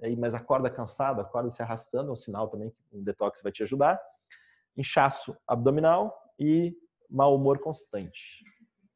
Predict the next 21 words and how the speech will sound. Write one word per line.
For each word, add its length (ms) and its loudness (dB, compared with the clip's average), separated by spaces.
Mau 220 0
humor, 480 4
por, 120 -2
como 180 0
assim? 420 -6
Mau 320 -10
humor 360 -2
é 20 -4
sinal 240 -6
que 80 -12
eu 40 -20
preciso 220 -20
fazer 160 -12
um 60 -10
detox. 560 -12
O 320 -2
nosso, 580 -6
os 80 -14
nossos 320 -8
intestinos, 960 -10
ele, 680 0